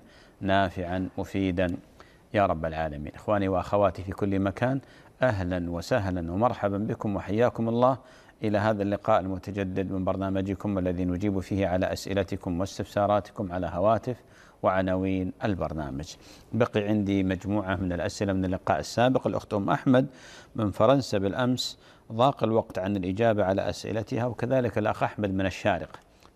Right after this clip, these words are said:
فأجيب، آه، قبل أن أستقبل اتصالاتكم لهذا اليوم.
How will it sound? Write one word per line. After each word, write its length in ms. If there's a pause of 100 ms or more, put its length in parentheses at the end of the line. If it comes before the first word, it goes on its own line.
فأجيب، 580
آه، 360
قبل 320
أن 180
أستقبل 520
اتصالاتكم 720
لهذا 240
اليوم. 340